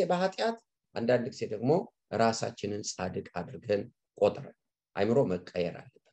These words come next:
አእምሮ መታደስ አለበት። የሚታደሰው እሱ ሲታደስ ልብ ይታደሳል፣ ህሊናም ይታደሳል።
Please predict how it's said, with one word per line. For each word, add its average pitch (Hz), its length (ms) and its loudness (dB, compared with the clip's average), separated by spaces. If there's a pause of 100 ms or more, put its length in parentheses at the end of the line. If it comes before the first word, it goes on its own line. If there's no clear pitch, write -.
(120)
አእምሮ 110 320 2
መታደስ - 540 -6
አለበት። - 380 -18 (420)
የሚታደሰው 117 800 0
እሱ - 180 -8 (100)
ሲታደስ 117 640 4 (400)
ልብ 110 220 0
ይታደሳል፣ - 680 -4 (460)
ህሊናም 113 460 4 (100)
ይታደሳል። - 640 -8